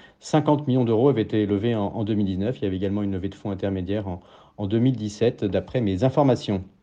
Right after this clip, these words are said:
Par ailleurs, Job Teaser, c'est également une diversification en termes d'offres.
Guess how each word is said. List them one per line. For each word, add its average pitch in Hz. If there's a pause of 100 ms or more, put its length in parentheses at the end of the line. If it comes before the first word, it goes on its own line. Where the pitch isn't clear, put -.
(640)
Par 117
ailleurs, 123
Job 110
Teaser, 131
c'est 139
également 110
une 110
diversification 107
en 101
termes 104
d'offres. 135